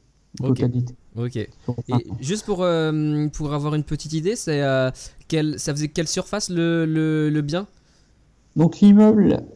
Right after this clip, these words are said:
Speaker 1: euh, fait cent soixante-dix mètres carrés.
Speaker 2: Cent soixante-dix,
Speaker 1: Donc, si
Speaker 2: ok.
Speaker 1: tu veux, le rez-de-chaussée est un commerce de soixante-dix mètres carrés.
Speaker 2: D'accord.
Speaker 1: Au premier, on a un, un T deux de quarante mètres carrés.
Speaker 2: Mhm.
Speaker 1: Et au deuxième, on a également un T deux de cinquante mètres carrés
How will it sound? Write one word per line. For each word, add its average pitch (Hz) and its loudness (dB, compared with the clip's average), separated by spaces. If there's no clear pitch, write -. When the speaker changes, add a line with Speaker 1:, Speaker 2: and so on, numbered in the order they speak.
Speaker 1:
euh, 151 4
fait 151 4
cent 196 2
soixante-dix 180 2
mètres 156 2
carrés. 156 0
Speaker 2:
Cent - -8
soixante-dix, 131 0
Speaker 1:
Donc, 160 4
si 147 -4
Speaker 2:
ok. 151 2
Speaker 1:
tu 170 2
veux, 170 6
le 147 6
rez-de-chaussée 160 2
est 143 2
un 143 4
commerce 156 2
de 139 4
soixante-dix 151 4
mètres 143 4
carrés. 143 2
Speaker 2:
D'accord. 117 -6
Speaker 1:
Au 156 2
premier, 175 4
on 165 2
a 143 4
un, 139 2
un 139 2
T 170 4
deux 165 6
de 135 4
quarante 143 0
mètres 143 0
carrés. 151 0
Speaker 2:
Mhm. 123 -2
Speaker 1:
Et 143 6
au 143 6
deuxième, 147 2
on 160 -4
a 135 0
également 147 4
un 147 2
T 147 4
deux 170 4
de 147 4
cinquante 143 0
mètres 147 4
carrés 113 2